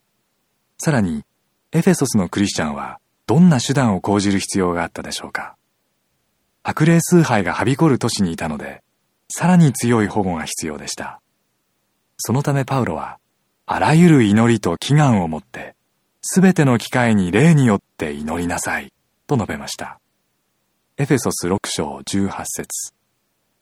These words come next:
私たちも悪霊崇拝のはびこる世界に生活しているので、邪悪な霊に抵抗できるよ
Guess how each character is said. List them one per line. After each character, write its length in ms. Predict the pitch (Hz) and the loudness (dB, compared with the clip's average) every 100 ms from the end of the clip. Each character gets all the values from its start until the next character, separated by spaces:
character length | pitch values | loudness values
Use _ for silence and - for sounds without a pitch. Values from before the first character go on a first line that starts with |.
| _ _ _ _ _ _ _ - | _ _ _ _ _ _ _ -12
私 260 | 85 160 | -6 -4
た 120 | - 147 | -2 0
ち 100 | 131 | 0
も 140 | 85 | -2
悪 160 | 78 139 | -2 0
霊 160 | 160 | 0
崇 220 | 156 175 | 2 2
拝 220 | 151 120 98 | 2 0 -2
の 100 | 85 | -2
は 100 | 95 | -4
び 120 | 123 | -2
こ 120 | 165 | 0
る 80 | 131 | 0
世 140 | 123 | -2
界 200 | 107 90 | -2 -4
に 60 | 80 | -4
生 180 | - 90 | -4 -4
活 260 | 95 - | -4 -4
し 60 | 90 | -4
て 120 | 98 | -4
い 20 | |
る 60 | 92 | -4
の 120 | 85 | -4
で、 260 | 76 73 - _ _ _ _ - | -8 -14 -18 _ _ _ _ -8
邪 240 | 107 104 | -2 0
悪 160 | 123 135 | 2 2
な 160 | 123 | 2
霊 180 | 123 123 | 2 2
に 160 | 107 95 | 2 0
抵 180 | 104 | -2
抗 200 | 127 131 | 0 0
で 120 | 123 123 | 0 0
き 140 | 131 | 0
る 120 | 113 | 0
よ 340 | 87 73 67 | -2 -6 -10